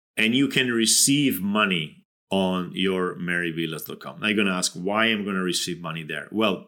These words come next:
this is just one of the use cases. The most interesting use case for decentralized domains is that you use them as your login on web three. Remember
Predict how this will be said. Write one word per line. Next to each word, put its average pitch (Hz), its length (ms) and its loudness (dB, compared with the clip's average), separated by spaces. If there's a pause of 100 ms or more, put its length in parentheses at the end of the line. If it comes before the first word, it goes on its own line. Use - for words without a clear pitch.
(120)
this 120 280 4
is 113 80 0
just 98 240 0
one 92 180 2
of 82 140 -6
the 85 60 -6
use 78 280 -6
cases. - 520 -10 (640)
The 123 80 6
most 214 360 6
interesting 143 520 2
use 117 260 4
case 104 460 4
for 90 720 -2 (580)
decentralized 98 760 4
domains 110 640 2
is 110 220 0
that 110 320 4
you 107 240 4
use 131 500 6
them 82 420 -4
as 95 240 0
your 107 160 4
login 107 600 4 (120)
on 82 200 -10
web 76 280 -4
three. - 280 -6 (800)
Remember 147 800 4